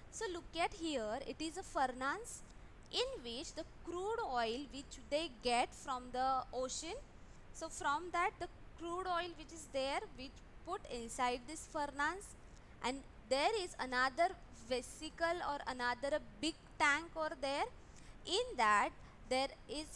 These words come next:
happen the process like in which the separate constituents of pro-, petroleum will get separate out. So look at here, the gas, gasoline means petrol, kerosene,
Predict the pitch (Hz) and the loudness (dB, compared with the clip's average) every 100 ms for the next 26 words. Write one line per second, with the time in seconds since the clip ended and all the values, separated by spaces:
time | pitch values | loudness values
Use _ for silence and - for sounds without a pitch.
0 | - - 294 330 440 277 247 - 277 254 | -8 6 6 6 2 0 -4 -4 -4 -4
1 | - 349 330 247 294 466 - - - 269 | -4 -6 0 0 2 -2 -8 -14 -8 -6
2 | 269 247 320 480 - - 277 494 - - | -6 -4 -2 -2 -4 -2 0 0 -4 -10
3 | - 294 - - - 349 427 - 302 247 | 0 0 0 -8 -2 0 0 -2 -4 -4
4 | 254 - 269 302 302 339 - 330 330 - | -6 -12 -12 -6 -4 -4 -4 -4 -6 -4
5 | 277 233 269 240 - 277 294 277 254 349 | -4 -2 -2 -2 -4 -4 -2 -2 -2 -2
6 | 233 214 233 339 - - - - - 359 | -6 -2 0 0 -2 -12 -14 -2 2 4
7 | 427 427 415 339 349 381 - - - 330 | 4 2 4 4 2 -4 -14 -12 -4 0
8 | 349 349 311 302 294 269 220 220 262 240 | 0 -2 -2 0 0 2 -2 0 -2 -2
9 | - 254 277 302 - - - - - - | 4 8 8 6 2 -6 -10 -14 -14 -16
10 | - - 247 233 - 320 302 294 311 311 | -14 2 6 6 4 -6 -4 -4 -4 -6
11 | 262 180 - - 240 - 254 285 302 349 | -8 -8 -6 -2 -2 -2 0 2 0 -2
12 | - - - - - - 330 285 277 311 | -8 -14 -14 -14 -14 -2 6 6 6 2
13 | - 339 339 339 | -2 -2 -2 -2